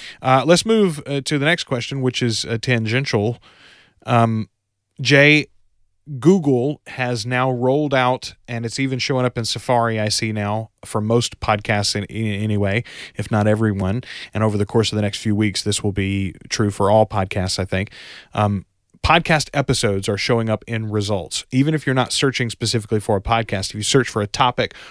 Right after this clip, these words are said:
or content or whatever, podcast episodes are being surfaced as options for people to click on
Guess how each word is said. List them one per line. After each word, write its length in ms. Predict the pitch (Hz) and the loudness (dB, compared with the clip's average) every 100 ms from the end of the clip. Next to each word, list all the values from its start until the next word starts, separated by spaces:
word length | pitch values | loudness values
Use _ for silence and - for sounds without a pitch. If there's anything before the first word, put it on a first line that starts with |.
| - | -10
or 180 | - 98 | -4 -2
content 520 | - 127 120 - 104 | 0 0 0 0 0
or 60 | 101 | 0
whatever, 380 | 107 107 104 98 - - - | 0 0 -2 -4 -8 -14 0
podcast 560 | 131 135 - 120 - - | 0 0 0 -2 -2 -2
episodes 600 | 135 127 - 113 104 110 | -2 0 2 2 2 0
are 100 | 101 | -2
being 300 | 120 110 104 | -2 -4 -4
surfaced 640 | - 160 143 104 98 - - - - _ | 2 4 4 0 -2 -4 -8 -20 -20 _
as 460 | 113 110 113 104 - _ _ _ _ - | 0 2 2 2 -2 _ _ _ _ 0
options 580 | 131 156 - - 95 95 | 4 4 4 2 0 -6
for 220 | - 117 | -2 -2
people 340 | 104 120 98 98 | 0 -2 -2 -2
to 140 | - | -4
click 320 | - - 131 | -2 -2 0
on 260 | 104 95 | -2 -2